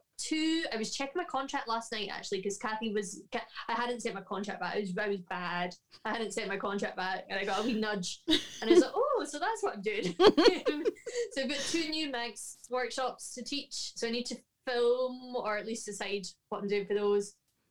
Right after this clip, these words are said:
Speaker 1: Two Scottish ones, I think. And then there's another two Manx ones are gonna be in the kind of archive bank that you'll
Speaker 2: Hmm.
Speaker 1: get access to.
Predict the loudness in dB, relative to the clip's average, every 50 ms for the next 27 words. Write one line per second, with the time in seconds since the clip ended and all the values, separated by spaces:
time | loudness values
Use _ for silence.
0 | _ _ -8 -4 -4 -4 -2 0 0 -2 0 -2 -4 -4 -2 -2 -2 0 0 0
1 | 0 0 -2 -4 -8 -14 -20 _ _ _ _ _ _ _ _ _ -4 -2 0 0
2 | 2 0 2 2 0 0 0 0 0 -2 -2 -2 -2 -2 -2 -2 -4 -4 -4 -2
3 | -2 -2 0 -2 0 0 -2 -2 -2 -2 -2 0 0 0 0 0 0 0 -2 -4
4 | -4 -6 -6 -6 -4 -4 -4 -4 -4 -2 -4 -2 -2 -2 -2 -4 -4 -6 -4 -6
5 | -8 -2 2 4 6 6 6 4 2 -2 -4 -6 -6 -6 -6 -6 -6 -6 -4 -4
6 | -4 -4